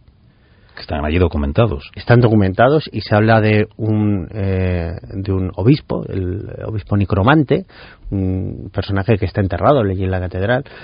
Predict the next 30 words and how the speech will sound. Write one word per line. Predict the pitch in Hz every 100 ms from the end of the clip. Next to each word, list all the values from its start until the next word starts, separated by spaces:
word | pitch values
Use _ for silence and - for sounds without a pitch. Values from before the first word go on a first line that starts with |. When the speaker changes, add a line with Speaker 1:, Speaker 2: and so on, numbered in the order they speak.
| - - -
Speaker 2:
además | 90 90 92 92 - -
que | 95
tiene | 101
una | 101 98 92
lápida, | 95 95 95 95 87 - - -
eh, | 98 95 95 95 95 98 92 - - 80 -
con | - 98
un, | 98 98 92 98 120
bueno, | 113 92
con | 95
una | 98
maldición, | 98 92 87 85 - 117 113 113 147 123 113 -
eh, | - 92
bastante | 95 - 90 92
extraña, | - 127 123 117 135 - - - -
en | - 104
el | 104
cual | - 117 135
se | - -
le, | 107 101 95 90 87 87 85 82 - - -
se, | - - -
bueno, | 107 117
se | -
le | 107
llama | 120
el | 143
canónigo, | - 104 135 98 90 - _ -
el | 120
canónigo | - 98 110 110
Nicromante, | 107 98 101 120 113